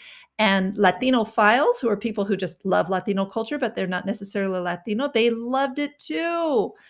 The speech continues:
They loved it too. And then, of course, there were the people who were mostly from the coaching industry, mostly kind of that, that, mm, I'll just say the white bread on a <laughs> white plate with mayonnaise over it,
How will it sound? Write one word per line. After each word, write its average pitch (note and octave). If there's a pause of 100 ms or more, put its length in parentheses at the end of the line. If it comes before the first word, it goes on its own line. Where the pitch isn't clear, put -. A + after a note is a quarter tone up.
(160)
They C4
loved C#4
it C#4
too. D4
And A3+
then, C#4
of C#4+
course, B3 (1080)
there G#3
were G#3+
the A3+
people A3+ (460)
who B3
were A3+
mostly A3+
from C4+
the F#4
coaching A#3+
industry, G3 (1500)
mostly A3
kind G#3
of F#3+
that, - (500)
that, F#3 (680)
mm, F3+ (240)
I'll F#3
just G3+
say G3+
the G3
white G3
bread G3
on A#3+
a F#3
<laughs> -
white -
plate -
with -
mayonnaise C4
over G#3+
it, A#3